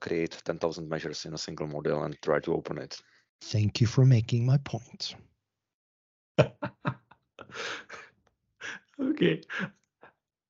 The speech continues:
Speaker 3: First, thank you. Uh, then,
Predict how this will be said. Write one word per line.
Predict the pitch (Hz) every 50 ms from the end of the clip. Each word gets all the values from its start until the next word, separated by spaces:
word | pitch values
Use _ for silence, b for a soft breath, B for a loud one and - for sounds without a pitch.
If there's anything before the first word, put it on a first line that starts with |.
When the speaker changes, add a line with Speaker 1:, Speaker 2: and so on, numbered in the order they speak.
| _ 131
Speaker 3:
First, | - 156 180 196 196 202 - - _ _ -
thank | - 156 151 156 139 131
you. | 143 135 135 160 196 202 B B B B B B B B B _ _ _ _ _ _ _ _ _ _ _ _ _ _ _ _ _ _ _ _ _ _ B B B B B B B B -
Uh, | - 135 135 139 139 139 139 139 135 131 127 - _ _ _ _
then, | 131 123 135 147 151 151 147 147 147 147 151 151 190